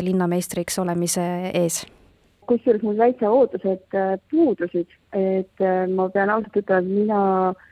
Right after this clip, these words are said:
Speaker 2: kahtlesin, et ma võisin selle tiitli saada ja siis ma ei kandideerinud enne, kui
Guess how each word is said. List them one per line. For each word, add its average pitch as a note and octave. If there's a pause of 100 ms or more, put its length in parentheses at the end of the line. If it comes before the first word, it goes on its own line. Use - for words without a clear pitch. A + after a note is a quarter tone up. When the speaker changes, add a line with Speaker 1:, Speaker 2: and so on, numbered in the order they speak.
(440)
Speaker 2:
kahtlesin, C#4
et B3
ma G#3
võisin G#3
selle G3
tiitli G#3
saada A3+
ja F#3+
siis F#3+
ma F#3
ei F#3+
kandideerinud G#3+
enne, G#3+
kui E4